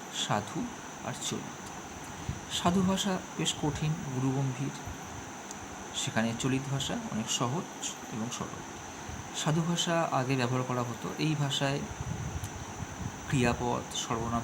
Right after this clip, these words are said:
পদ এগুলো বেশ কঠিন হতো। যেমন একটা উদাহরণ দিতে পারি যে, "আমি এখন বই পড়িতেছি", এখানে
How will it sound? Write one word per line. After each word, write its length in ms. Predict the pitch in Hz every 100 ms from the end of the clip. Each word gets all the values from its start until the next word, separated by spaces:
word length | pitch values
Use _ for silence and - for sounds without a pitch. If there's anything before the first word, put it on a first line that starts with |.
| -
পদ 200 | 117 120
এগুলো 240 | 120 127
বেশ 200 | 123 123 -
কঠিন 260 | 113 - 113
হতো। 240 | 87 - - - - - - -
যেমন 160 | 160
একটা 120 | 151 - -
উদাহরণ 260 | 135 135
দিতে 160 | 123 120
পারি 240 | 120 127 202 - - - -
যে, 140 | 123
"আমি 380 | 113 123 139 143 151
এখন 400 | 117 117 - 120 143 185 - - - 104 107
বই 260 | 117 135 190 208 -
পড়িতেছি", 800 | 127 120 131 - 135 - - - - - - - - - - - -
এখানে 400 | 185 196 165